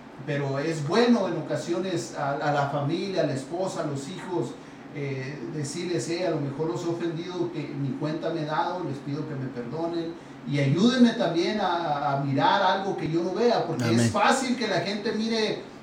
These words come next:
Speaker 1: eh, lo, lo malo que uno hace, pero para uno es difícil reconocer las malas acciones que uno comete.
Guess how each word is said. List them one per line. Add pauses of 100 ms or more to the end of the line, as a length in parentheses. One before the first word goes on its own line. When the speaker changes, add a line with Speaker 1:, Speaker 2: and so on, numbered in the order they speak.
(120)
Speaker 1:
eh,
lo, (140)
lo
malo
que
uno
hace, (420)
pero
para
uno
es
difícil
reconocer (260)
las
malas
acciones
que
uno
comete.